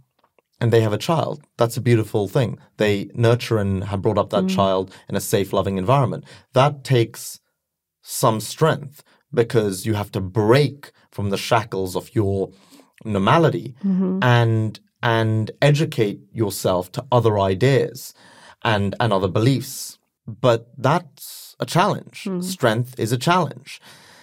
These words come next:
Speaker 1: And it's all right for certain individuals, particularly the misogynistic individuals on social media, to talk about strength training in a gym. But ironically, they're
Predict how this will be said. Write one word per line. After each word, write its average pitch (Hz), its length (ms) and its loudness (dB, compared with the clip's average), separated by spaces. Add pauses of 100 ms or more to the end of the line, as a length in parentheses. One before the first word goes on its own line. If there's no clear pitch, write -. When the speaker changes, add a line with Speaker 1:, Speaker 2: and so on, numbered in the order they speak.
(600)
Speaker 1:
And 127 580 2 (840)
it's - 180 -2
all 156 140 4
right 123 300 4
for 110 580 -4 (580)
certain 117 360 -2
individuals, 101 520 -2
particularly 101 560 -4
the - 160 -6
misogynistic 98 960 -2 (220)
individuals 92 500 -2
on 95 80 -2
social 95 300 -2
media, 95 240 0
to 85 120 -10
talk - 220 -4
about 92 300 -2
strength 98 420 -2
training 92 440 -2
in 92 80 2
a 90 80 0
gym. 95 440 2 (480)
But 104 460 0 (800)
ironically, 107 720 0
they're 104 320 0